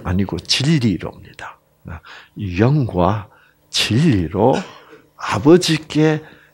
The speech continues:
예배하는 자들을 찾으시느니라. 또 그 때가 오리니 그게 바로 언제다?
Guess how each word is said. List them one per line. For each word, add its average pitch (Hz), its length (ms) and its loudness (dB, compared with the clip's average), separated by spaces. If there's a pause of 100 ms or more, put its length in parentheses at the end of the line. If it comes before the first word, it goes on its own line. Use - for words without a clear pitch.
(140)
예배하는 95 760 2
자들을 101 920 -2 (500)
찾으시느니라. - 1080 -2 (2000)
또 69 280 -12 (220)
그 98 260 0 (140)
때가 101 460 0
오리니 117 720 0 (320)
그게 98 280 -2
바로 104 600 0 (180)
언제다? 131 680 0